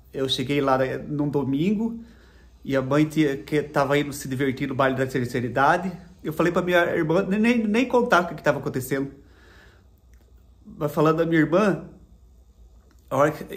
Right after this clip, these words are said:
eu precisava da, de alguém da família assinar pra eu poder entrar no, no, no,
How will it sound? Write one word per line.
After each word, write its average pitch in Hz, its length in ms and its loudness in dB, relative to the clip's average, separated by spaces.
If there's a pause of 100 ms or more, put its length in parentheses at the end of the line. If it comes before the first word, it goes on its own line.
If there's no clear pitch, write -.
eu 147 80 -2
precisava 170 520 0
da, 160 160 0
de 160 120 -4
alguém 165 220 2
da 170 80 2
família 170 460 4
assinar 196 640 4
pra 160 80 2
eu 156 60 -6
poder 147 280 0
entrar 143 400 0
no, 120 560 -4
no, 123 500 -6 (400)
no, 127 220 -8